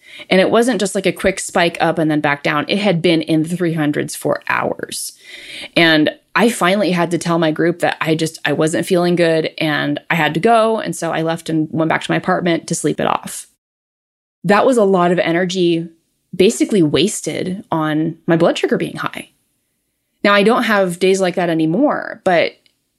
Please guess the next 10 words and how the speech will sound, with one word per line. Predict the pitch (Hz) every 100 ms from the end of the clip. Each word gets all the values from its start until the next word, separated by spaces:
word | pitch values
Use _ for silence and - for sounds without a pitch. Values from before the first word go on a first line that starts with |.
| _ _ _
the | 185 196
difference | 165 240 247 262 220 - -
in | 190
my | 185 160
body | 156 143 156 214 262 294 - _ -
of |
how | 185 - 214
I | 180
feel | 165 - 170 165 226
between | 240 185 - 180 170 165 165